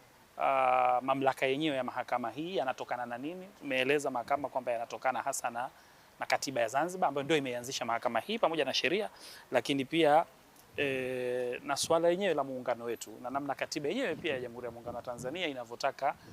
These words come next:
uh, inavyoipa-, inavyoitambua Mahakama Kuu ya Zanzibar na kuipa mamlaka, uh, yake kwa mambo yote, sheria ambazo za ji-, Bunge la Jamhuri ya Muungano wa Tanzania ambazo zinatumika Zanzibar. Ndio hoja. Kwa hiyo kulikuwa na,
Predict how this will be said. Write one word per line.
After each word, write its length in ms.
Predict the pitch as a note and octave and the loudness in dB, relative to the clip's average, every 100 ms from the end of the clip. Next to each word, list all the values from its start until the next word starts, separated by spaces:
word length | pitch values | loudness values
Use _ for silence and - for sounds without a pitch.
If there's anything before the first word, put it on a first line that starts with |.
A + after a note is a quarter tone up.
| - - - - | -18 -16 -12 -4
uh, 60 | |
inavyoipa-, 680 | B2+ B2 B2 B2+ B2 B2+ C#3 | -4 -2 -4 -4 -2 -2 -2
inavyoitambua 640 | C#3 A#2+ B2+ B2 C3+ F3+ D#3 | -4 -4 -4 -4 0 2 2
Mahakama 380 | B2+ B2 B2 | 0 -4 -6
Kuu 160 | - D3+ | -4 -2
ya 80 | B2+ | 0
Zanzibar 420 | D3+ G3 G3 - | 0 0 -2 -2
na 120 | D3 | -2
kuipa 360 | - D3 C#3+ C3+ | -2 -4 0 0
mamlaka, 560 | C3 C3 C#3 - C#3+ - - - - - | 0 -2 -2 0 -2 -2 -8 -20 -20 -10
uh, 360 | - C3 B2+ C3+ | -4 0 2 4
yake 500 | D3+ - C3 C3 D3 | 4 4 -2 -2 -2
kwa 160 | - B2 | -2 -2
mambo 300 | B2+ B2 C3+ | -2 -2 0
yote, 440 | C#3+ C#3 C3 B2+ | 2 0 -2 -2
sheria 320 | - B2+ C#3+ C3 | -2 -2 0 0
ambazo 240 | C3 B2 | 0 -2
za 180 | A#2 B2 | -4 -6
ji-, 160 | B2 - E3 | -6 -8 -6
Bunge 200 | D3 C3 | -4 -2
la 100 | B2+ | -2
Jamhuri 240 | B2+ C3+ | -2 -2
ya 60 | B2 | -2
Muungano 200 | B2+ B2+ | -2 -2
wa 60 | |
Tanzania 360 | B2+ A#2+ C#3 G3 | -2 -4 0 2
ambazo 180 | F3 D3 | 2 0
zinatumika 420 | C3 B2 A#2 G#2 | -6 -8 -8 -8
Zanzibar. 360 | G2 F#2 - - - - | -8 -12 -18 -20 -20 -4
Ndio 120 | C#3 | 0
hoja. 240 | B2 B2+ G#2 | 0 -4 2
Kwa 140 | E3+ | 8
hiyo 220 | G#3 F#3 - - - - | 10 8 4 -10 -20 -4
kulikuwa 400 | E3 D#3+ G3+ F3 | 2 6 10 10
na, 400 | D#3 D3 C#3 C3+ | 10 6 6 4